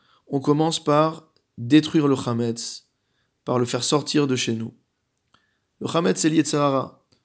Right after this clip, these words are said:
Donc la première étape, la première étape de la guérison du Ham Israël, c'est de tuer le Yetzer Hara, de nous désinfecter de tout mal.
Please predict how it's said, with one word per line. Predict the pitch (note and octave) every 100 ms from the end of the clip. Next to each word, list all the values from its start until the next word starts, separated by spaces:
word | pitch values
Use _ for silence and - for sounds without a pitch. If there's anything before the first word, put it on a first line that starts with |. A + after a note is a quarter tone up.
| _ -
Donc | -
la | C3+
première | C3+ F3 F#3+ F3
étape, | D#3 F3+ E3+ - - - - _ _ _ _ _ _
la | -
première | A#2 D3 D3+ D3
étape | C#3+ D#3 C#3+ - -
de | A#2+ C3 B2+ -
la | B2+
guérison | A#2 C3 C3+ C3 C3+ B2 - _
du | A#2+ A#2+
Ham | A#2+
Israël, | A#2 - B2 C3+ F3 A3 _ _ _
c'est | - - C#3
de | C#3 D#3+
tuer | D#3 - D#3 D3+
le | C#3
Yetzer | C3 B2 B2
Hara, | A#2 A2+ A2+ B2+ - _ _ _ _
de | - B2+
nous | C3 C3
désinfecter | C#3+ C#3+ C#3+ - B2 - C3+ C3+ - _
de | B2+ A#2+
tout | A#2+ B2
mal. | A#2+ A#2 A#2